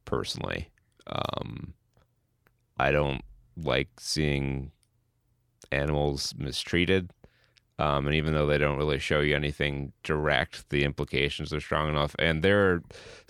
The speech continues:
literally a scene where, um, fucking the High Evolutionary shoots,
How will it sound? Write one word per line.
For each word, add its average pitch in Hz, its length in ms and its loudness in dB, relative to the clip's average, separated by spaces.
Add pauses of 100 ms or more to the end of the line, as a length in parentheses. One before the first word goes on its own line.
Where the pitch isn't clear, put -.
literally 113 440 6
a 110 60 6
scene 95 540 4
where, 85 680 4 (360)
um, 71 760 -2 (640)
fucking 78 840 0
the 82 140 -2
High 87 220 6
Evolutionary 82 640 2
shoots, - 640 2